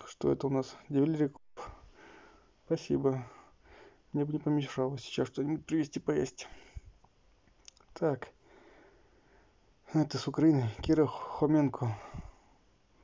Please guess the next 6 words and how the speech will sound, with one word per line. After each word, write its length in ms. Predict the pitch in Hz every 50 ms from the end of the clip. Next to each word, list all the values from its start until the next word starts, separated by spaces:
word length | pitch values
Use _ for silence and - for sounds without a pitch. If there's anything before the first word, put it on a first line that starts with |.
| _ _ _ _ _ _ -
Пожалуй, 480 | - 139 131 127 143 147 147 147 143
пожалуйста, 720 | 143 - _ - 131 120 135 147 147 143 143 - - 131 120
снимите 520 | - - 139 135 143 156 160 160 - - - - - - - - - - -
якость 420 | 156 139 135 135 - 127 - -
челленджа. 560 | - - 139 135 127 127 120 120 120 113 107 - - - - - _ _ _ - _ _ _ _ _ _ - - - - - - _ _ -
Якость. 580 | 139 131 131 120 120 - 120 - - - -